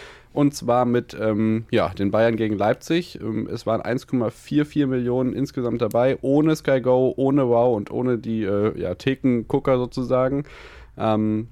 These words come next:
ja, also das ist schon wirklich stark gewesen, weil man da wirklich alle zwanzig Uhr fünfzehn Sendungen, die sonst noch am Samstag liefen, getoppt hat. Ähm, auch die Sportschau war richtig stark unterwegs und was ich vor allem beeindruckend fand, also Sportschau so durchschnittlich drei Komma drei neun Millionen, was wirklich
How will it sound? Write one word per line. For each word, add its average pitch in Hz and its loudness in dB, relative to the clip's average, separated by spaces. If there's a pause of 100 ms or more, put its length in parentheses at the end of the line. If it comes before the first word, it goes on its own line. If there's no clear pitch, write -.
ja, 110 2
also 98 0
das 110 -6
ist 110 -4
schon 120 0
wirklich 110 -2
stark 117 0
gewesen, 120 -2
weil 107 2
man 107 0
da 107 2
wirklich 113 -2
alle 113 -2
zwanzig 107 -6
Uhr 95 -6
fünfzehn 104 -4 (240)
Sendungen, 104 0 (180)
die 110 -2
sonst 107 -4
noch 92 -4
am 90 -4
Samstag 92 -6
liefen, 101 -6
getoppt - -4
hat. 120 -2 (440)
Ähm, 98 0
auch 104 -4
die 104 -6
Sportschau 127 0
war 110 0
richtig 113 -6
stark 107 -2
unterwegs 101 -6
und 95 -8
was 113 -4
ich 107 -8
vor - -6
allem 143 2
beeindruckend 123 -4
fand, 117 -4
also 85 -6
Sportschau 101 -2
so 92 -4 (160)
durchschnittlich 104 -4
drei 95 -4
Komma 98 -4
drei 87 -6
neun 107 0
Millionen, 117 0
was 104 -6
wirklich 117 -4